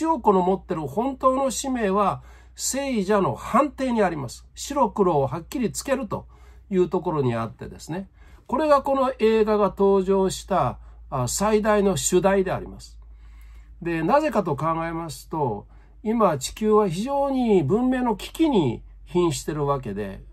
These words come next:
これは聖者が曖昧になってる。白黒が曖昧になったり、逆転してると。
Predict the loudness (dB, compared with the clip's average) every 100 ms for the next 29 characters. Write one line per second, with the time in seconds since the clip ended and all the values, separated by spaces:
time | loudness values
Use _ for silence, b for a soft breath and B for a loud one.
0 | -4 2 4 4 2 -2 -4 -2 0 0
1 | 0 0 2 0 4 4 4 2 0 -2
2 | -6 -8 -10 b b b -4 0 0 2
3 | 2 4 2 2 2 2 0 0 0 -2
4 | -4 -4 -4 -4 -8 b b -2 0 0
5 | -2 -2 0 -2 0 0 0 -6